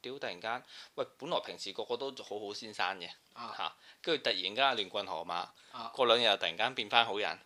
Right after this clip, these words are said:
Speaker 1: 係咪真係泄咗道氣咁簡單呢？
Speaker 2: 啊。
Speaker 1: 其實你都識講啦，大家返工其實唔會太認真嘅，坦白講。
Speaker 2: 啊。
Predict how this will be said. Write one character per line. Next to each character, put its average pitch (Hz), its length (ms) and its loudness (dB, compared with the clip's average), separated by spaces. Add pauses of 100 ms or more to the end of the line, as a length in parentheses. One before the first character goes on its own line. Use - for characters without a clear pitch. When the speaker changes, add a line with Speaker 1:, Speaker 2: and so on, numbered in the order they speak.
Speaker 1:
係 - 120 0
咪 123 100 0
真 165 180 8
係 - 60 -2
泄 135 100 0
咗 123 180 0
道 117 120 0
氣 117 140 0
咁 107 160 0
簡 104 180 2
單 123 200 4
呢？ 117 180 -4
Speaker 2:
啊。 117 200 -8 (220)
Speaker 1:
其 117 100 2
實 110 220 0
你 117 140 0
都 156 300 0
識 - 120 -4
講 104 200 -2
啦， 131 200 -2
大 110 140 0
家 113 100 -4
返 127 220 -2
工 127 160 -8
其 95 120 -10
實 92 140 -6
唔 82 200 -12
會 90 60 -6
太 98 200 -8
認 87 120 -12
真 104 200 -2
嘅， 87 100 -2
坦 98 160 -4
白 98 100 -6
講。 82 120 -6
Speaker 2:
啊。 80 340 -2